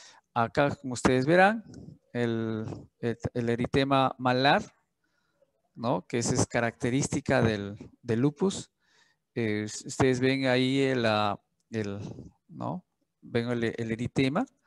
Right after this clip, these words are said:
pero ven, este, el naso labial, mm, está limpio, o sea, no hay afección. Esta es característica del lupus eritematoso sistémico.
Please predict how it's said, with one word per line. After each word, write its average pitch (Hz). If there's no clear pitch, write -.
pero 135
ven, 190
este, 160
el 143
naso 156
labial, 151
mm, 123
está 143
limpio, 143
o 139
sea, 120
no 139
hay 156
afección. 113
Esta 208
es 160
característica 135
del 104
lupus 120
eritematoso 104
sistémico. -